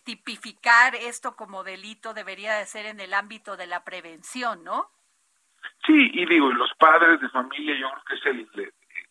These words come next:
Speaker 2: los que deberían de, eh,
Speaker 1: De poner atención.
Speaker 2: de disciplinar a los,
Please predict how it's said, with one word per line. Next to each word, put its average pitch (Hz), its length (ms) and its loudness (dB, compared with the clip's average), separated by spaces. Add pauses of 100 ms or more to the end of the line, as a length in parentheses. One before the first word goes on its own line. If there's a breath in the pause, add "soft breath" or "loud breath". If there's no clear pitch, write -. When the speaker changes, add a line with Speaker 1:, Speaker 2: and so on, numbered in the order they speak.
(640)
Speaker 2:
los 104 180 -10
que 113 100 -4
deberían 110 460 -4
de, 117 200 -4 (380 soft breath)
eh, - 260 -18
Speaker 1:
De - 120 -14
poner 233 320 -4
atención. 233 640 -2 (120)
Speaker 2:
de 156 80 0
disciplinar 175 760 6
a 160 80 10
los, 120 180 -2